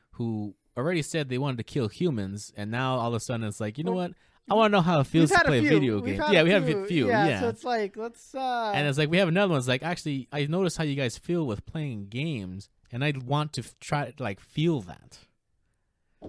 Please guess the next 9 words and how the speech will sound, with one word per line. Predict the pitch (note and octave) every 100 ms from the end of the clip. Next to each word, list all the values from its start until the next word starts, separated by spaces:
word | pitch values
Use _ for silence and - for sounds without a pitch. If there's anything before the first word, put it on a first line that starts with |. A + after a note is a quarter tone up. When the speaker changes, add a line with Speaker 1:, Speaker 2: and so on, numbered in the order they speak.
| - -
Speaker 2:
Yeah. | F3+ F3+ E3+ E3 D#3 E3 E3+ _ _ _ D3
Speaker 1:
Is, | C#3+
is | C3+
nobody | C3+ D3 E3
seeing | - E3
the | D#3
red | C#3+ D#3
flags | - D#3+ G#3
here, | A#3+ B3+